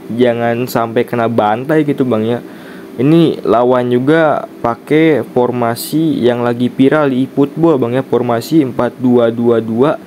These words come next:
dua M F sama dua C F gitu bang. Oke, ini kita bakal melakukan penyerangan dan Erling Haaland shooting, nice bang ya,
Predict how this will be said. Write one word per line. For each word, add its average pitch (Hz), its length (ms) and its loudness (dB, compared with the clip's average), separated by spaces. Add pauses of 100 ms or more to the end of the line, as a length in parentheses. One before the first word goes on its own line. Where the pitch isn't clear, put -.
(300)
dua 117 480 2
M 117 240 0
F 147 160 -4
sama 113 240 0
dua 117 160 2
C 127 240 -2
F - 80 -6
gitu 113 240 -2
bang. - 80 -4
Oke, 147 320 2
ini 165 80 2
kita 120 240 0
bakal 120 240 0
melakukan 117 400 0
penyerangan 120 480 0
dan 120 160 0
Erling 127 240 2
Haaland 151 320 0
shooting, 185 560 2
nice 143 480 2 (160)
bang 147 200 0 (120)
ya, - 40 0